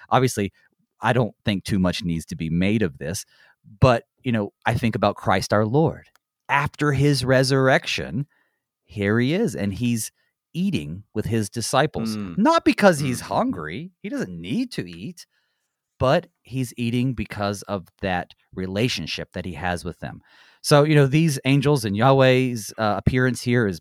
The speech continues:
Speaker 1: perhaps eating out of deference to Abraham's faithfulness. Uh, I did find an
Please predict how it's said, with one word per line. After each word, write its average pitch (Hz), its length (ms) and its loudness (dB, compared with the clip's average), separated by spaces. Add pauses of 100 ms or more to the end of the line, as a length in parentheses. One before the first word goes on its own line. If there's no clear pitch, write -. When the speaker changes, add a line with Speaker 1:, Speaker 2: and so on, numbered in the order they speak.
(100)
Speaker 1:
perhaps 165 340 -2
eating 151 380 4 (260)
out 170 100 0
of 165 100 0
deference 143 480 6
to - 180 -8
Abraham's 139 460 0
faithfulness. 131 680 -2 (760)
Uh, 101 140 0
I 117 60 0
did 170 180 6
find 156 180 8
an 120 80 2